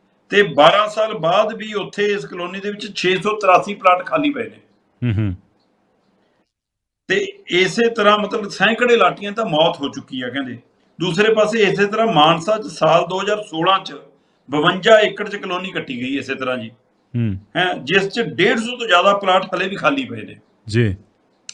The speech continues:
Speaker 1: ਫਿਰ ਆ ਜਾਓ ਫਰੀਦਕੋਟ। ਫਰੀਦਕੋਟ ਦੇ ਵਿੱਚ ਇੱਕ ਸੌ ਪੈਂਤੀ ਏਕੜ ਖੰਡ ਮਿੱਲ ਵਾਲੀ ਜਗ੍ਹਾ 'ਚ ਨਵੀਂ ਕਲੋਨੀ ਕੱਟੀ ਸੀਗੀ ਸਾਲ ਦੋ ਹਜ਼ਾਰ ਤੇਰਾਂ 'ਚ।
Speaker 2: ਹੂੰ।
Speaker 1: ਤੇ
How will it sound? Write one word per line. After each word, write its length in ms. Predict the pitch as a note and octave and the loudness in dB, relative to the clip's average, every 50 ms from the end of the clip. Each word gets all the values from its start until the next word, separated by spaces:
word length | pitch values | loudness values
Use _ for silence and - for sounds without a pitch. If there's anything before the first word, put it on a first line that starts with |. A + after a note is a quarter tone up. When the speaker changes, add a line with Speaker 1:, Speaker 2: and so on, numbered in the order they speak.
| _ _ _ _ - | _ _ _ _ -4
Speaker 1:
ਫਿਰ 120 | F3+ G3 | 0 4
ਆ 80 | G3+ G3 | 4 4
ਜਾਓ 140 | A3 A#3 A3+ | 4 4 2
ਫਰੀਦਕੋਟ। 680 | - _ _ _ _ _ - F3 E3 E3 D#3+ - - _ _ _ _ _ _ - | 0 _ _ _ _ _ -6 -6 -6 -6 -6 -10 -16 _ _ _ _ _ _ -8
ਫਰੀਦਕੋਟ 460 | - G3+ A3 A3 G3+ - A3+ A3+ A3 | -6 -6 -6 -4 0 4 6 6 6
ਦੇ 100 | A3 A#3 | 6 4
ਵਿੱਚ 200 | A#3 A3+ - - | 2 2 -2 -4
ਇੱਕ 180 | A#3 A3 E3+ - | -6 -6 -6 -6
ਸੌ 320 | - - - C4+ A#3 A#3 A#3 - - | -10 -2 4 6 8 8 6 4 0
ਪੈਂਤੀ 520 | G#3+ G#3+ A3 A3 G#3+ - - B3 A#3+ A#3+ | 0 2 2 2 -2 -4 -2 -2 0 0
ਏਕੜ 500 | A#3 A3 G3+ G3 G3 - A3 A3 A#3 - | 2 2 2 0 2 2 4 4 4 4
ਖੰਡ 260 | - F#3 F#3+ F#3+ F#3+ G3+ | 4 2 2 2 2 -2
ਮਿੱਲ 180 | G3+ G#3 G#3 | -4 -2 -2
ਵਾਲੀ 140 | G#3 G#3 G#3 | -2 -2 -2
ਜਗ੍ਹਾ 280 | G3+ G3+ G3+ G3+ A#3 A#3 | -2 -4 -2 0 0 0
'ਚ 120 | A3+ A3 | -2 -2
ਨਵੀਂ 280 | G3 F#3 G3+ A3 G#3+ G#3 | -6 -4 -4 -4 -4 -2
ਕਲੋਨੀ 260 | G3+ G3 G3 G3 G3 | -2 -2 -2 -2 -2
ਕੱਟੀ 320 | - F3 - - E3 D3+ | -4 -4 -4 -4 -4 -4
ਸੀਗੀ 260 | - - F3 F#3 F#3 - _ _ _ _ _ _ _ _ _ _ _ _ _ _ | -4 -6 -10 -12 -14 -16 _ _ _ _ _ _ _ _ _ _ _ _ _ _
ਸਾਲ 340 | - - E3 E3+ F#3 G3 F#3+ | -2 4 6 6 6 6 4
ਦੋ 120 | G3+ G3+ | 0 -2
ਹਜ਼ਾਰ 140 | G3+ G#3 G#3+ | -2 -2 -4
ਤੇਰਾਂ 400 | G#3 - F#3 E3 D3 C#3 C3+ - | -4 -4 -6 -4 -2 -2 -4 -4
'ਚ। 120 | - - _ _ _ _ _ _ _ _ - | -6 -12 _ _ _ _ _ _ _ _ -6
Speaker 2:
ਹੂੰ। 220 | A#2+ A2+ A2 G2 F#2+ - _ _ _ _ _ _ _ _ _ _ _ _ _ _ | -4 -4 -4 -4 -6 -10 _ _ _ _ _ _ _ _ _ _ _ _ _ _
Speaker 1:
ਤੇ 240 | - C#3+ D3 D3 D3 | -10 -8 -8 -8 -10